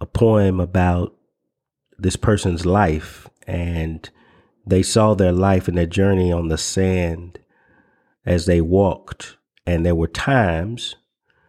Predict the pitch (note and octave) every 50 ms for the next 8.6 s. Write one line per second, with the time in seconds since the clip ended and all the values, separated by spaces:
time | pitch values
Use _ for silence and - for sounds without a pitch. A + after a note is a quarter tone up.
0 | _ _ _ _ - G2+ G2 G2 G2 G2 F#2+ F#2+ F#2 F#2 F2+ F2+ F2+ E2+ D#2 -
1 | _ _ _ _ _ - - - _ - G2 F#2+ F#2 F2 F2 E2+ - - _ -
2 | - - D#3+ D3+ B2+ - - - G2+ F#2 - - - - - - - F2 E2+ -
3 | - F#2+ F#2 - _ - - E2+ E2 F#2+ - - - - - _ _ _ _ -
4 | _ _ _ _ _ _ _ _ _ _ _ - - F#2+ G2 F2+ F#2 F2+ F2+ E2+
5 | - - G#2+ G2 F#2+ F#2 F2 F#2 F#2+ F#2+ F2+ G#2 G#2 G#2 G2+ A2+ C#3 D#3+ D3 A#2+
6 | G#2 - - - E2+ D#2 - _ - - - - - E2+ D#2+ D#2+ - - C2+ -
7 | - _ _ - _ _ _ _ _ - _ _ _ _ _ _ _ _ - F#2
8 | F2 F2 F2 F2 F2 E2+ E2+ E2+ F2 E2+ -